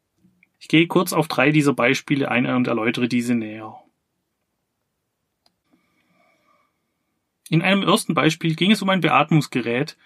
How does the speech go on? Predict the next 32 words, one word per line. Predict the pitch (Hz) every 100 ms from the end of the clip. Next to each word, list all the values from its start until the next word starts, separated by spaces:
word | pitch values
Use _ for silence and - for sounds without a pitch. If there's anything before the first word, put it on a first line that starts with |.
| _ _
welches | 165 196 202
ein | 175
Kunde | 160 160 170 160
für | 156
seine | 143 147
Frau | - 123 135
aus | - 131 117
einem | 131
Fachgeschäft | - 123 - 147 127 -
gekauft | - - 64 - -
hat. | - - - _ _ _ _ _ _ _ _ _ _
Das | 147 -
verkaufte | 156 165 208 - 170
Gerät | 165 143 170 - - _ - _
war | 180
in | 226
diesem | 226 220 -
Fall | 165 180
nicht | 180 180
für | -
die | 160
Frau | 165 131 147
des | 156
Käufers | - 139 147 151
geeignet, | - 120 123 123 123 - - - _ _ _ _ _
weswegen | 123 - 156 156
es | 156
nach | 151 -
Verwendung | 143 139 160 160
zu | 151
Komplikationen | - 139 - - 123 127 135 165 165
kam | 165 170 185 180